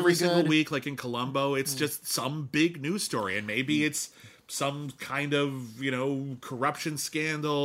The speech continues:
Speaker 2: or maybe it's some sort of big business thing that's
Speaker 1: Mm.
Speaker 2: going down, a big business deal that could change everyone's lives, or,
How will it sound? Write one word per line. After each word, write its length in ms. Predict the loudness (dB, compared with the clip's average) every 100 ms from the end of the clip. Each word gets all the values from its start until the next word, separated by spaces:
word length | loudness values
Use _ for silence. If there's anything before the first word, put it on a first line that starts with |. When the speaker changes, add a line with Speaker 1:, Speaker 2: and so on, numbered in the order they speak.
| 2 2 0
Speaker 2:
or 180 | -2 -8 -18 -14
maybe 360 | -4 -2 2 2
it's 140 | 2
some 180 | 0 -4
sort 200 | -2 0
of 200 | 0 -2
big 280 | -4 -8 -6
business 500 | -4 -2 -2 -2 -2
thing 240 | -2 -4
that's 160 | -4 -6
Speaker 1:
Mm. 60 | -4
Speaker 2:
going 200 | -4 -2
down, 260 | -2 -2
a 40 | -4
big 180 | -6
business 300 | -4 -4 -4
deal 140 | -4 -4
that 80 | -4
could 120 | -6
change 280 | -8 -6 -6
everyone's 340 | -4 -6 -6
lives, 500 | -4 -2 0 0 0
or, 160 | -4